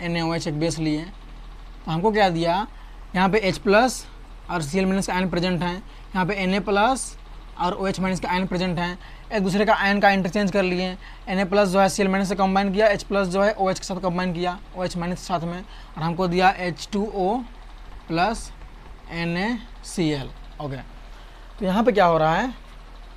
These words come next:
अच्छा, पहले हम इसका डेफिनेशन लिख देते हैं यहाँ पे।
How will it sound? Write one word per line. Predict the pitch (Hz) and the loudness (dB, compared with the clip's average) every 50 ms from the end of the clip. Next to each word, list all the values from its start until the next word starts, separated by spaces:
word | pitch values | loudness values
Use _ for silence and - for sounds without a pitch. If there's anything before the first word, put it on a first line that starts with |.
| - - - - - - - - - - | -18 -18 -18 -18 -18 -18 -18 -18 -14 -10
अच्छा, | 175 165 185 180 | -4 -2 0 2
पहले | 160 180 180 196 | 4 4 4 4
हम | 196 196 | 4 4
इसका | 180 165 202 | 2 2 2
डेफिनेशन | 180 165 151 170 165 185 | 2 2 2 2 2 2
लिख | 185 175 151 | 2 2 0
देते | 156 156 135 156 | -2 -2 -4 -4
हैं | 139 135 139 139 135 - - - - - - - - - - - - - - - - - - - - - - - | -6 -6 -6 -8 -12 -14 -18 -20 -20 -20 -20 -20 -20 -20 -18 -18 -18 -18 -20 -20 -18 -18 -18 -18 -18 -18 -10 -6
यहाँ | 151 147 143 131 | -4 -4 -4 -4
पे। | 127 131 123 | -6 -8 -10